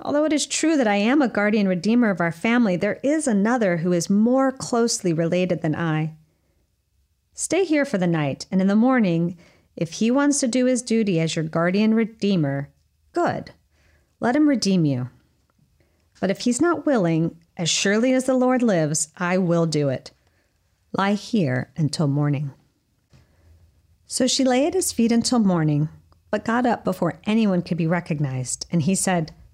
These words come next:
"No one must know that a woman came to the threshing floor." He also said, "Bring me the shawl you were wearing and hold it out."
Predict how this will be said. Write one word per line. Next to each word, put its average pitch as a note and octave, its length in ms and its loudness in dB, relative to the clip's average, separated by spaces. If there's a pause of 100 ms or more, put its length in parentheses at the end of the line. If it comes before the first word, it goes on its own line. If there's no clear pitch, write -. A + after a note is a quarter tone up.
(280)
"No F3 240 2
one G#3+ 220 2
must A#3+ 280 0
know G3+ 180 2
that E3 100 2
a D#3+ 80 2
woman D#3 460 0 (100)
came C#3+ 220 -2
to C#3+ 60 -4
the D3 100 -4
threshing D3 380 -4
floor." C3 420 -6 (1300)
He - 120 -6
also A#3+ 280 0
said, F3 440 -2 (340)
"Bring E4+ 160 0
me F#4+ 120 0
the D4+ 100 0
shawl A3+ 380 0
you F3+ 180 2
were D#3+ 180 2
wearing D3 540 0
and D#3+ 140 -4
hold G#3+ 280 -2
it F3+ 100 -2
out." - 340 -6